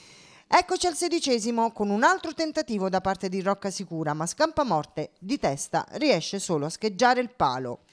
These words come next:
Poco male perché un minuto dopo Amoroso, sugli sviluppi di un calcio d'angolo, riesce ad infilare la rete biancorossa e a ristabilire la parità in campo. Al venticinquesimo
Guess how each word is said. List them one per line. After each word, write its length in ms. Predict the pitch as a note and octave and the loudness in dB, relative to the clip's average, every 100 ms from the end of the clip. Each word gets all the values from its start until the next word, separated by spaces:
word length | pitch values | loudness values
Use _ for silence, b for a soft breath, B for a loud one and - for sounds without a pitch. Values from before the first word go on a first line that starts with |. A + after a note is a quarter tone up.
| b b b b b b b _ | b b b b b b b _
Poco 320 | - E4+ E4+ E4+ | 4 6 6 4
male 420 | B3 A3+ A#3 - | 6 6 4 -2
perché 280 | - G3+ A3 | -2 -2 2
un 100 | G#3 | 2
minuto 360 | G#3+ B3 D#4+ D#4+ | 4 2 0 4
dopo 460 | A3 F3 - E3+ - | 6 6 4 -2 4
Amoroso, 640 | D4 D#4 A3 F3+ D#3 F3+ | 4 6 4 4 2 -2
sugli 320 | F3 F3 E3+ | -2 -4 -4
sviluppi 460 | D3+ F3 A3+ - G#3 | -4 -2 0 0 0
di 80 | F#3+ | -2
un 100 | F#3+ | 2
calcio 320 | B3 B3 B3 | 0 0 0
d'angolo, 540 | F3+ D#3 D#3+ E3+ F3+ B B B | 2 2 0 0 -2 B B B
riesce 500 | D#4+ D#4+ G3 - A3 | 4 4 2 0 0
ad 80 | G#3+ | -2
infilare 520 | A#3+ - A#3 E3+ F#3 | -2 0 2 2 2
la 120 | G#3 | 0
rete 240 | C4+ D#4+ B3 | 0 -2 0
biancorossa 800 | C#4 C4+ C4 F3 D3+ - D3+ - b b | -2 2 2 2 0 -2 -2 -4 b b
e 100 | G#3 | 2
a 60 | A#3 | 2
ristabilire 680 | C4+ - D4+ D#4+ A3+ F3+ G3 | 2 2 2 2 0 0 0
la 120 | G3+ | 0
parità 320 | A#3 B3 C#4+ | 0 0 0
in 160 | D4+ G#3+ | 0 0
campo. 540 | E3+ C#3+ C#3+ C#3+ C#3 _ _ _ _ _ _ _ _ _ | 0 0 -4 -6 -8 _ _ _ _ _ _ _ _ _
Al 180 | C4 D4 | 2 2
venticinquesimo 960 | E4 D4+ D4 D4 C#4 G3+ E3+ F#3 E3+ | 0 -4 -4 -4 -2 -2 0 0 -2